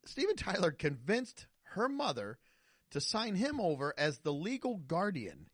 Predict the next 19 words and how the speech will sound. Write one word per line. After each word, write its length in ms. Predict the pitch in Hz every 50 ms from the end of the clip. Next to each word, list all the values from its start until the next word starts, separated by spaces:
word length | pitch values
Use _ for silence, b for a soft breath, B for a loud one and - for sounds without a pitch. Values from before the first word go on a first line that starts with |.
| - -
She, 240 | - - 233 240 -
he 200 | 147 220 302 349
had 140 | 311 196
legal 380 | 156 139 165 233 262 226 262 214
guardianship 680 | 170 170 175 196 208 185 143 127 117 - - 107 101 - -
with 200 | - 117 107 -
this 220 | - 120 107 - -
girl. 380 | - 127 123 117 92 76 - _ B B B B B B B B B B B -
And 160 | 139 139 -
she 200 | - - 269 269
ran 260 | 247 233 220 220 208
around 240 | 202 202 196 190 185
with 100 | 170 -
the 80 | 156
band 300 | 127 143 147 143 143 127
for, 80 | - 135
like, 200 | 127 123 123 - _ _ _ -
three 220 | 156 170 185 185 180
years. 580 | 170 160 143 143 160 160 127 85 69 117 -